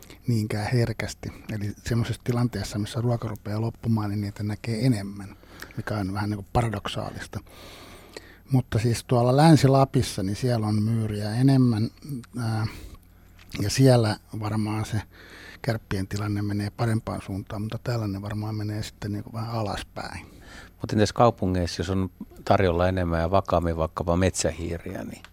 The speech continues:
Speaker 2: auttaako se yhtään kärppätilanteessa?
Speaker 1: Auttaa, ja rottiakin on sitten, sekin auttaa kyllä, että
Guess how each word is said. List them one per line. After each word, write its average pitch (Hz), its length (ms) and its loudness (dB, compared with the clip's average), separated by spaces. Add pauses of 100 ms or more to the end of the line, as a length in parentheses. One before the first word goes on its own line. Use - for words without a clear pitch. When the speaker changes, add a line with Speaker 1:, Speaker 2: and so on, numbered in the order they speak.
Speaker 2:
auttaako - 420 -2
se - 120 -6
yhtään - 420 -8 (140)
kärppätilanteessa? - 500 2
Speaker 1:
Auttaa, 180 440 10
ja 131 100 8
rottiakin 104 720 4
on 101 160 -6
sitten, 95 560 -8 (280)
sekin 120 260 0
auttaa 98 360 -6
kyllä, 107 200 -4
että 104 260 -8